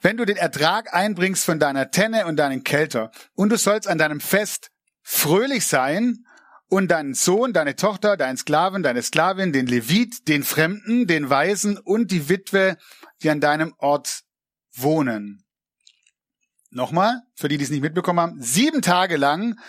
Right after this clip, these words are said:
sollst du dem Ewigen, deinem Gott, das Fest feiern, an der Stätte, die der Ewige erwählen wird.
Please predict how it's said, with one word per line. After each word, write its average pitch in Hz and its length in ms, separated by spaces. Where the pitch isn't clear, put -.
sollst 180 320
du 175 40
dem 156 180
Ewigen, 202 420
deinem 156 240
Gott, 165 300
das 143 180
Fest - 300
feiern, 160 760
an 151 140
der 156 100
Stätte, 196 460
die 160 100
der 151 220
Ewige 160 440
erwählen 139 440
wird. 160 220